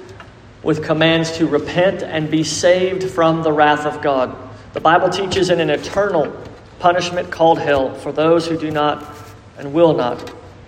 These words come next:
humble themselves as Izzy has done and enter into the kingdom of heaven. There are two paths in life, Jesus said. There is a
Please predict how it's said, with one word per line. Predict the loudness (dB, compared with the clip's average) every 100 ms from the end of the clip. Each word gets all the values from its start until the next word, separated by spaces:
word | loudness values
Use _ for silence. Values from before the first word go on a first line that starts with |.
| -20 -12
humble | 2 2 4
themselves | 2 0 0 2 4 2 0
as | 0 0 -2
Izzy | -4 -4 -4 -8 -12 -18 -20 -20 -20 -12
has | -12 0
done | 2 2 0 -8 -16 -18 -20 -20 -20 -20 -8
and | -6
enter | -2 -4 0 0 0 -2
into | -8 -4 -4
the | -2
kingdom | -4 -2 -2
of | 2
heaven. | 4 2 2
There | 2
are | 2
two | 0 0
paths | 4 4 4
in | 0 2
life, | 2 2
Jesus | 0 -2 -2 -2
said. | 2 2 0 -8 -12 -8
There | 0 2
is | 4
a | 2 2 -4